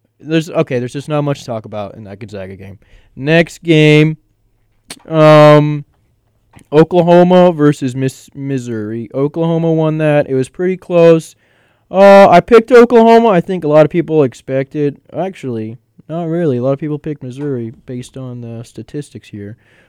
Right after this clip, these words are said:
But, yeah, so Oklahoma won that one. The game I wanna talk about here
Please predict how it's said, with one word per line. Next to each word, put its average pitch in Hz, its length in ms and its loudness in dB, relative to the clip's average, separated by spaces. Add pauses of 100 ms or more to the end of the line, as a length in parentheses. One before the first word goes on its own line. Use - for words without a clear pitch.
(140)
But, 139 320 4
yeah, 120 180 2
so 120 440 -2
Oklahoma 165 400 0
won 156 200 2
that 160 200 4
one. 151 340 2 (440)
The 151 120 -2
game 196 420 4
I 165 180 6
wanna 160 220 6
talk 123 280 -2
about 113 340 -4
here 104 400 -4